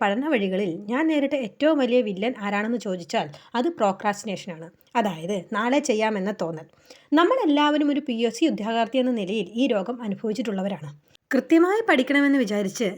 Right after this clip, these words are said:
നിങ്ങൾ ടൈം ടേബിൾ ഉണ്ടാക്കും. പക്ഷേ ഒരു അഞ്ച് മിനിറ്റ് റീൽ കൂടി കണ്ടിട്ട് തുടങ്ങാമെന്ന് വിചാരിക്കും. ആ അഞ്ച് മിനിറ്റ് എങ്ങനെയോ ഒരു മണിക്കൂറായി മാറും.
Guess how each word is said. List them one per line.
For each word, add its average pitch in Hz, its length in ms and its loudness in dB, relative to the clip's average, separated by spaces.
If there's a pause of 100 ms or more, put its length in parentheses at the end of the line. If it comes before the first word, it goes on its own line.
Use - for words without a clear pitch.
നിങ്ങൾ 254 260 2
ടൈം 208 180 2
ടേബിൾ 233 240 0
ഉണ്ടാക്കും. 170 400 -4 (420)
പക്ഷേ 254 400 0 (240)
ഒരു 330 240 6
അഞ്ച് 311 280 6
മിനിറ്റ് 381 300 4
റീൽ 277 220 4
കൂടി 330 300 6
കണ്ടിട്ട് 233 340 0
തുടങ്ങാമെന്ന് 247 440 2
വിചാരിക്കും. 165 460 -4 (360)
ആ 370 180 8
അഞ്ച് 339 240 10
മിനിറ്റ് 254 480 4
എങ്ങനെയോ 262 640 4
ഒരു 254 140 2
മണിക്കൂറായി 226 520 2
മാറും. 156 280 -4